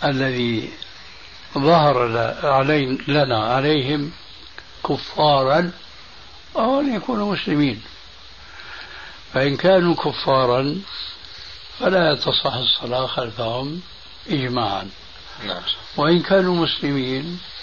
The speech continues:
Speaker 1: فالصلاة خلفهم صحيحة، ولو كانوا من المبتدعة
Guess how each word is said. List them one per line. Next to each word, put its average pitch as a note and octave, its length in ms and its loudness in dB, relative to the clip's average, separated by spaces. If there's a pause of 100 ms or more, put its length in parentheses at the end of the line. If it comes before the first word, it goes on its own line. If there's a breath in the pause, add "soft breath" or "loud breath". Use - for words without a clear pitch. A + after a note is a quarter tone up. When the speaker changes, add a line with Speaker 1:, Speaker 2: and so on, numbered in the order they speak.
(460 loud breath)
Speaker 1:
فالصلاة D3 460 0
خلفهم E3 500 -2
صحيحة، F3 560 -2 (840 loud breath)
ولو D#3 300 8
كانوا B2+ 680 0 (120)
من B2+ 260 -2
المبتدعة A#2 960 0